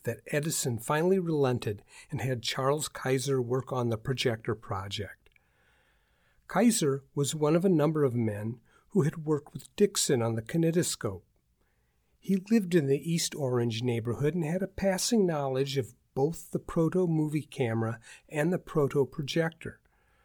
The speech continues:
But rather than working on it at the Edison facility, Edison sent him over to Manhattan to work on the project under the eyes of Raff and Gammon. More than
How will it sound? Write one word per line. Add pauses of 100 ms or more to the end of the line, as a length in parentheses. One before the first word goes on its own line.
(640)
But
rather
than
working
on
it (200)
at
the
Edison
facility, (580)
Edison
sent
him
over
to
Manhattan (220)
to
work
on
the
project
under
the
eyes
of
Raff
and
Gammon. (1500)
More
than